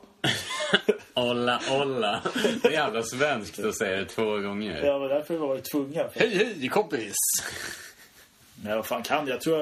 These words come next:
Speaker 2: jag tror, man kan väl som en jävla svensk man är, man kan väl beställa en bärs och typ säga va. Alltså.
Speaker 3: Hola, hola, amigo.
Speaker 1: Hur säger man
Speaker 3: Una
Speaker 1: va?
Speaker 3: cerveza,
Speaker 1: Vad ska
Speaker 3: por
Speaker 2: Okej.
Speaker 3: favor.
Speaker 1: Ja.
Speaker 3: Det är ett viktigt
Speaker 1: Dutch
Speaker 3: ord.
Speaker 1: eller?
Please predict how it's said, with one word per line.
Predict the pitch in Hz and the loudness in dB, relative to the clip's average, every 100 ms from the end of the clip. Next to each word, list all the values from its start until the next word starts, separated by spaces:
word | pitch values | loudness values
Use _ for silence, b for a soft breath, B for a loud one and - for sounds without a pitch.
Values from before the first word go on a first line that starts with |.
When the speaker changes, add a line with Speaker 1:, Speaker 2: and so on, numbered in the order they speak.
| 151 | 2
Speaker 2:
jag | 151 151 | -2 -2
tror, | 143 147 139 - _ - B B B B B | -4 -4 -6 -14 _ -20 B B B B B
man | 139 | 0
kan | 135 151 | 2 2
väl | |
som | 143 143 | 0 0
en | |
jävla | 143 135 | 2 2
svensk | - 139 131 | 0 -2 0
man | 127 | -2
är, | 131 | -2
man | 123 | -2
kan | 135 | -4
väl | 139 | -4
beställa | 131 127 | 0 0
en | 120 | 0
bärs | 120 117 - | 0 -2 -4
och | 110 | -6
typ | 107 - | -4 -2
säga | 110 104 | -2 0
va. | 117 - - _ _ - | -2 -4 -14 _ _ -14
Alltså. | 110 110 - - | -12 -12 -16 -2
Speaker 3:
Hola, | 202 214 | 2 4
hola, | 220 226 170 127 | 4 4 2 2
amigo. | 127 143 147 127 | 2 2 2 2
Speaker 1:
Hur | 120 | 2
säger | 123 120 | 4 4
man | - | 4
Speaker 3:
Una | 240 240 | 2 4
Speaker 1:
va? | 110 | 4
Speaker 3:
cerveza, | 247 240 226 - - | 4 4 2 2 0
Speaker 1:
Vad | 104 | 0
ska | 87 - | -2 2
Speaker 3:
por | 135 | 2
Speaker 2:
Okej. | 143 | 2
Speaker 3:
favor. | 131 135 139 113 - - - | 0 2 2 0 -6 -16 -6
Speaker 1:
Ja. | 82 78 B B B B B B 87 90 - - B 131 131 131 B 90 | -4 -4 B B B B B B -12 -10 -8 -10 B -10 -10 -12 B -6
Speaker 3:
Det | 156 | -2
är | 151 | 0
ett | |
viktigt | 135 95 135 | 2 2 0
Speaker 1:
Dutch | - 107 - | 0 0 0
Speaker 3:
ord. | 92 | 0
Speaker 1:
eller? | 90 | 0